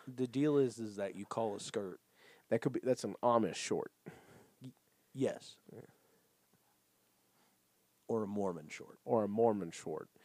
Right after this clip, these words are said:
Speaker 1: It's definitely a Duggar short.
Speaker 2: Should shorts be called skirts?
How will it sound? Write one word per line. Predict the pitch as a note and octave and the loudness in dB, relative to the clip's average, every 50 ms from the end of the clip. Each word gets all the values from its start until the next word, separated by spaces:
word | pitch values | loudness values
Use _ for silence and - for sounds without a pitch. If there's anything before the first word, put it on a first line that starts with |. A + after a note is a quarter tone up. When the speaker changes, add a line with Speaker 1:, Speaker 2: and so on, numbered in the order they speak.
| - - - | -20 -8 -6
Speaker 1:
It's | B2 - - | -6 -4 4
definitely | - E3 D#3+ D#3 E3 E3+ D#3 C3+ C#3 C3+ | 8 8 8 8 6 2 4 4 6 6
a | B2 A2+ | 4 4
Duggar | A2 - A#2+ G#2+ G#2 G2 - F2+ E2 | 2 2 2 2 2 2 0 -4 -6
short. | - - - E2 D#2 D2+ - - _ _ _ _ _ _ _ _ - | -6 -8 -8 -8 -8 -8 -12 -16 _ _ _ _ _ _ _ _ -8
Speaker 2:
Should | - - - - G#3 A3+ A3+ G#3+ E3+ - - - | -4 0 12 12 12 12 12 12 12 8 2 -10
shorts | - - - - G3+ G3+ F3 C3 A2+ - - | -8 0 6 8 12 12 12 12 10 8 2
be | - C#3 B2 | -4 -4 0
called | - - A#2 A#2 - | 4 6 6 6 4
skirts? | - - - _ - G3+ F#3 C#3 - - - - - - - - - - - | 0 -8 -4 _ 8 10 10 10 10 8 2 -6 -8 -6 -6 -6 -6 -8 -10